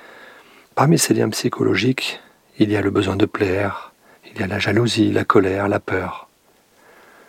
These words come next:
C'est ça que j'ai appris en faisant du bouddhisme, ce qu'on appelle l'équanimité, le fait de n'être attaché à aucune des deux grandes familles de sentiments. Ni l'attirance, la jalousie, l'amour, la passion, ni le rejet,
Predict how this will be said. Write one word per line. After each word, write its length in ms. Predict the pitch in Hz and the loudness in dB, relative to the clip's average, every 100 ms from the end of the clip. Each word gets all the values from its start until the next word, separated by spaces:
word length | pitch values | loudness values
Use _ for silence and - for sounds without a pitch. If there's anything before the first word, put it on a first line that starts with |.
| - - - - _ - | -20 -20 -20 -20 _ -8
C'est 120 | 120 | -2
ça 120 | 135 | 0
que 80 | 113 | 2
j'ai 100 | 107 | 0
appris 260 | 98 - | 0 -2
en 60 | 110 | -4
faisant 160 | 98 101 | -2 -2
du 120 | 101 | 0
bouddhisme, 500 | 101 98 101 101 98 - _ - - | 0 0 -2 -4 -6 -12 _ -20 -10
ce 80 | - | -6
qu'on 140 | 110 | -2
appelle 240 | 101 - 107 | 0 2 4
l'équanimité, 720 | 113 - 104 101 101 - 104 - _ _ _ _ _ _ | 4 4 2 2 -2 -6 -14 -18 _ _ _ _ _ _
le 80 | 123 | -6
fait 160 | - 117 | -2 -2
de 100 | - | 0
n'être 240 | 117 - | -2 -2
attaché 400 | - 113 - 123 | -4 -2 2 2
à 120 | 110 | 0
aucune 240 | 113 - 117 | -4 -2 2
des 100 | 107 | 4
deux 140 | 113 | 4
grandes 240 | 110 113 | 2 -2
familles 260 | - 117 113 | -4 -2 0
de 80 | 110 | 0
sentiments. 560 | - 113 - 113 98 - _ _ _ _ - _ _ _ _ _ - - _ - | 0 -2 -4 -6 -6 -16 _ _ _ _ -20 _ _ _ _ _ -20 -20 _ 0
Ni 140 | 104 | 2
l'attirance, 840 | 110 - 120 110 120 123 - - - _ _ _ _ _ _ _ _ - | 2 0 -2 -2 -4 -4 -4 -6 -10 _ _ _ _ _ _ _ _ -6
la 100 | 95 | -4
jalousie, 720 | 104 101 98 92 98 101 101 | -2 -4 -6 -2 0 0 0
l'amour, 400 | 98 98 98 98 | -2 -2 -2 -2
la 80 | 98 | -4
passion, 420 | 110 - 113 110 | -2 -2 -2 0
ni 160 | 117 | 2
le 100 | 107 | 2
rejet, 440 | 101 101 98 101 | 4 2 0 -6